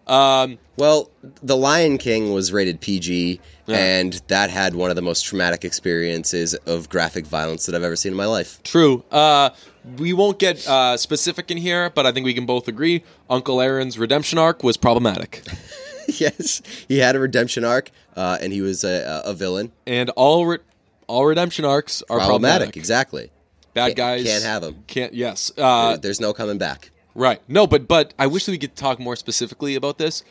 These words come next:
Speaker 1: but isn't it such a ridiculous redemption arc?
Speaker 2: Yeah.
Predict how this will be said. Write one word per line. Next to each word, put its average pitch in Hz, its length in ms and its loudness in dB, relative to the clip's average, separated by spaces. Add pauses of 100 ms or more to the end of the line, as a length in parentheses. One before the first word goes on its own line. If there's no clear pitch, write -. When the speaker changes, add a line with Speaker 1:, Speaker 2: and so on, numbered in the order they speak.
(400)
Speaker 1:
but 139 240 2 (840)
isn't 226 320 0
it 147 180 2 (720)
such - 420 -2
a 202 60 2
ridiculous 147 640 2
redemption 123 380 -2
arc? 214 300 -2 (280)
Speaker 2:
Yeah. 170 220 -2